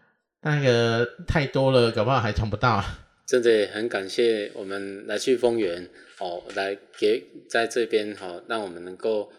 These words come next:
Speaker 2: 把自己做的产品，啊，自己的想法，有这个机会来表达，真的很感谢有这个平台。呀，真的非常感谢。
Speaker 1: 对，那如果大家对补给站乐器有兴趣的啊，可以在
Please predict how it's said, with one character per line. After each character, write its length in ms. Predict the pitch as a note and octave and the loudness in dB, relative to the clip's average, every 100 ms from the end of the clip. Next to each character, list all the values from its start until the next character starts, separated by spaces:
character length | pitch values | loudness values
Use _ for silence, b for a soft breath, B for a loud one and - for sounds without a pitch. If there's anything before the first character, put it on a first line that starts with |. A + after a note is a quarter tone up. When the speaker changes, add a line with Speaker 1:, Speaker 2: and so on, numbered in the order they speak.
| B | B
Speaker 2:
把 300 | - E3+ A#2 | -10 -10 -12
自 300 | E2 - B2 | -16 -8 -8
己 340 | - F2+ E2 _ | -6 -12 -16 _
做 160 | B2 | -2
的 140 | G#2+ F#2 | -2 -4
产 260 | - F#2 | -8 -12
品， 200 | G2 - - | -14 -16 -14
啊， 80 | G#2 | -16
自 240 | - - A2+ | -10 -6 -6
己 140 | F#2+ | -8
的 120 | - | -12
想 280 | - F2+ G2+ | -12 -12 -12
法， 260 | F#2 - B _ | -12 -12 B _
有 120 | - | -12
这 140 | - G#2+ | -8 -8
个 80 | |
机 240 | G2 G#2 G2+ | -8 -10 -8
会 140 | A2+ | -6
来 100 | F#2+ | -8
表 240 | F#2+ - - | -8 -12 -10
达， 260 | - - B B - | -10 -10 B B -6
真 160 | B2 | -4
的 120 | G#2+ | -4
很 100 | G2+ | -8
感 180 | G#2 E2 | -10 -12
谢 140 | - A2 | -6 -6
有 100 | F2 | -6
这 120 | F#2+ | -10
个 80 | F#2 | -14
平 260 | F#2 E2+ | -14 -18
台。 80 | - C#2 - b b b - | -16 -16 -18 b b b -18
呀， 120 | D#2+ E2+ - | -16 -18 -12
真 140 | G#2 | -10
的 100 | G2 | -10
非 160 | F2+ G2 | -10 -12
常 160 | D#2 | -12
感 120 | D2+ - | -18 -16
谢。 220 | - F2+ _ _ _ _ | -14 -14 _ _ _ _
Speaker 1:
对， 260 | - G2+ F#2+ | -12 -10 -4
那 240 | D3 E3 D#3+ b b b _ - | 0 0 -4 b b b _ 4
如 120 | D#3 | 6
果 80 | D#3+ | 8
大 180 | F3 | 6
家 180 | D#3+ D3+ | 6 4
对 460 | D3+ E3+ D3+ C3 C#3+ - _ _ - | 6 6 6 4 -6 -16 _ _ -2
补 160 | B2 | -2
给 200 | B2+ A#2 | 0 -4
站 260 | G#2+ C#3+ C3+ | -2 -2 -2
乐 220 | C3 A2+ | -2 -2
器 380 | - C3 A2+ F2 | -2 -4 -2 -4
有 180 | G2 F#2+ | -4 -4
兴 260 | - B2+ | -6 -6
趣 220 | G#2 B2 A2 | -6 -4 -4
的 160 | G2+ | -6
啊， 240 | F#2 F#2 G2 - | -6 -6 -8 -8
可 140 | - B2+ | 2 4
以 140 | A2+ | 4
在 360 | B2+ C3 B2 | 2 2 0